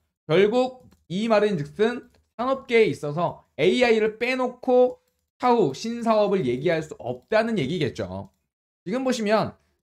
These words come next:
삼성전자, 우리 가전제품 많이 쓰는데 비스포크 기억하세요. 비스포크를 통해서 모든 삼성의 가전은 이제 에이아이, 에이아이화 된다.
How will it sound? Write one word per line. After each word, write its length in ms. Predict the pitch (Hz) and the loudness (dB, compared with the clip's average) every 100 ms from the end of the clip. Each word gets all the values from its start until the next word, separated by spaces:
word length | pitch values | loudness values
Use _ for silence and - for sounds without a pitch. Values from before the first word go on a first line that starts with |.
| - | -8
삼성전자, 880 | 226 233 240 214 202 185 170 110 _ _ | -4 -2 0 0 0 2 2 0 _ _
우리 340 | - 190 226 - | -4 0 0 -2
가전제품 640 | - 143 233 240 233 214 | -4 0 0 -2 -4 -2
많이 240 | 156 131 151 | -2 -2 -4
쓰는데 640 | 185 185 147 165 123 - _ | -4 -2 0 0 -2 -8 _
비스포크 460 | 196 196 247 233 220 | -8 -6 -4 -4 -2
기억하세요. 680 | 170 170 208 185 127 165 - _ _ - | -2 2 2 2 -2 -4 -16 _ _ -6
비스포크를 640 | 180 - 214 214 208 196 | -6 -4 -4 -2 -2 -2
통해서 640 | 190 175 196 208 208 185 110 | -4 0 4 4 4 -4 -2
모든 720 | 147 220 240 262 262 247 226 | 0 0 -2 -2 -2 -2 -2
삼성의 400 | 196 180 185 175 | -2 -2 -2 -2
가전은 280 | 135 156 156 | -2 -2 -4
이제 440 | 120 175 214 - _ _ _ | -2 0 0 -4 _ _ _
에이아이, 580 | 151 214 220 214 202 190 - | 0 4 6 6 6 2 -2
에이아이화 440 | 151 196 214 202 175 | 2 4 6 4 2
된다. 400 | 143 143 131 | 0 -4 -6